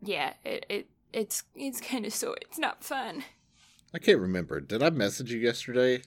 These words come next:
Speaker 2: and tell you to wear your brace?
Speaker 1: I don't think so.
Speaker 2: Okay, 'cause it was, it popped into my brain yesterday. I was doing something, I was like, "Oh, be a dick, message Blue and tell her to wear a brace." <laughs> But then, obviously, I never got around to it.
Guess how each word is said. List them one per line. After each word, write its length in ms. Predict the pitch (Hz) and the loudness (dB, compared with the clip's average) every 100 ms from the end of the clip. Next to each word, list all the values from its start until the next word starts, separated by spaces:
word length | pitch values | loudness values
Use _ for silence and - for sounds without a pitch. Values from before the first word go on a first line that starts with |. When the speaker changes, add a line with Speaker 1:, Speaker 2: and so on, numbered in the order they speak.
| _ - - | _ -6 0
Speaker 2:
and 240 | 92 85 | 0 0
tell 140 | - | 0
you 100 | 98 95 | 0 2
to 60 | |
wear 140 | 98 101 | 2 2
your 120 | 104 | 2
brace? 420 | 95 107 113 - - - | 4 2 2 -6 -14 -8
Speaker 1:
I 60 | |
don't 200 | 240 277 | -6 -6
think 220 | 262 233 - | -6 -8 -6
so. 280 | 202 - - - | -6 -6 -6 -2
Speaker 2:
Okay, 360 | 98 95 82 - | 2 2 2 0
'cause 200 | 117 123 | 4 6
it 60 | 147 | 6
was, 260 | 131 131 - - | 6 2 -2 0
it 160 | 113 | 0
popped 280 | - 151 147 | 6 6 8
into 140 | 147 | 6
my 160 | 131 110 | 8 4
brain 460 | 90 98 95 90 82 | 4 4 4 2 0
yesterday. 480 | 76 80 95 85 | -2 -2 0 2
I 40 | 85 | 2
was 140 | 90 | 2
doing 260 | 104 101 92 | 2 4 4
something, 320 | 107 98 95 | 2 2 2
I 40 | |
was 100 | 87 | 0
like, 160 | 87 87 _ | -2 -4 _
"Oh, 260 | 127 110 - - | 6 6 4 4
be 120 | 113 | 4
a 60 | 95 | 6
dick, 380 | 110 98 - | 4 2 2
message 420 | - 107 104 95 101 | 0 2 2 -2 2
Blue 440 | 113 98 76 71 - - | 4 4 2 -6 -4 -4
and 100 | 87 | 4
tell 180 | 113 101 | 4 6
her 40 | |
to 80 | 92 | 4
wear 200 | 90 92 | 4 4
a 60 | 87 | 4
brace." 580 | 98 95 - - - - | 6 6 4 0 -2 -6
<laughs> 60 | _ | _
But 120 | 95 87 | 0 4
then, 280 | 95 87 - | 4 4 2
obviously, 480 | 98 92 90 101 | 2 4 2 4
I 60 | 85 | 2
never 220 | - 76 | 2 -2
got 180 | 78 87 | 2 2
around 320 | 80 90 78 | 4 2 0
to 160 | 71 | -4
it. 100 | 65 | -4